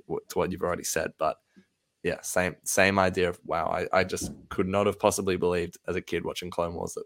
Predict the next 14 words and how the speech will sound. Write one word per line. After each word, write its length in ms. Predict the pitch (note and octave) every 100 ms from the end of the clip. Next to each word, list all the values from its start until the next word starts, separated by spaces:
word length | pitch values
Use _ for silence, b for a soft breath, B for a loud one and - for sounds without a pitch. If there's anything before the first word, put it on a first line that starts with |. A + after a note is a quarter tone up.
| - -
that, 120 | -
that 180 | E2 E2
would 140 | E2+
translate, 560 | - E2+ E2 - E2+ -
you 100 | E2+
know, 120 | E2 -
fifteen 460 | - F2+ - F2
odd 160 | E2+ F2
years 240 | - F2
later 300 | E2 D#2 E2 -
or 220 | - E2+
whatever 320 | E2+ E2 D2+
it 80 | C#2
is. 240 | C#2+ -